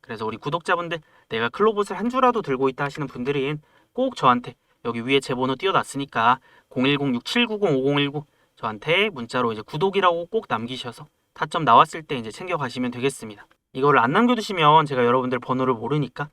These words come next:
타점 나왔을 때 못 알려드려요. 그래서 이제 구독이라고 꼭 남기셔서 타점 나왔을 때 또 같이 이제 매도하시면 되겠습니다.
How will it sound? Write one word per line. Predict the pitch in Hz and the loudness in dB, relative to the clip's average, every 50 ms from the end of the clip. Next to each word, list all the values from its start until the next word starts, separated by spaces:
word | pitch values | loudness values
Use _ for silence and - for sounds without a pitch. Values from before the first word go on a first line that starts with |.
| _ _ _ _ | _ _ _ _
타점 | - 202 - 220 190 | -2 0 2 2 4
나왔을 | 151 127 131 139 139 - 143 | 6 8 8 6 6 2 -4
때 | - 135 | -8 -8
못 | 120 107 113 120 | -6 -4 2 4
알려드려요. | 170 175 170 156 127 120 110 101 - _ _ _ _ _ | 4 6 6 4 0 -2 -6 -12 -14 _ _ _ _ _
그래서 | - 117 107 110 | -12 -10 -8 -8
이제 | 107 107 107 | -8 -8 -10
구독이라고 | - - 139 143 160 160 165 160 156 147 | -8 -6 -4 -2 0 2 4 6 6 4
꼭 | 156 - 220 - | 4 0 -2 -2
남기셔서 | 135 123 120 127 143 143 147 143 - 165 - _ _ | 0 0 0 0 -2 -4 -6 -8 -10 -10 -12 _ _
타점 | - 120 - - 151 170 190 220 240 _ _ _ _ _ | -16 -8 0 2 4 4 4 2 0 _ _ _ _ _
나왔을 | - 113 117 165 196 - 233 233 | 0 2 4 4 4 2 0 -2
때 | - 175 165 170 185 190 - _ | 0 2 2 2 2 0 -2 _
또 | - 135 | -12 -12
같이 | - - - - - - | -12 -12 -14 -14 -10 -10
이제 | 127 120 117 113 | -8 -8 -6 -6
매도하시면 | 120 120 123 143 147 202 202 - 220 208 180 | -4 -2 -2 -2 -2 -2 -4 -2 -2 -2 -2
되겠습니다. | 147 131 117 117 - - 117 110 107 - | -4 -4 -6 -6 -6 -8 -10 -12 -14 -16